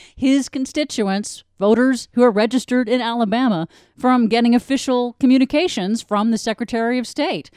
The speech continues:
about their voting and what is, uh, what the state is doing for the election coming up. It's, it's really remarkable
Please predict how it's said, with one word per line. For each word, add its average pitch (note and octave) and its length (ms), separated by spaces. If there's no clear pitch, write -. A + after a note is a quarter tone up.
about G3+ 460
their G#3+ 260
voting G#3+ 520
and G3 320
what G3 200
is, G3+ 320
uh, G3 200
what F#3+ 160
the G#3+ 80
state G3+ 240
is G#3 100
doing A#3 460
for G3+ 360
the G#3+ 180
election G3+ 420
coming B3+ 280
up. F#4+ 220
It's, G#3+ 260
it's A3 260
really C#4 300
remarkable A3 800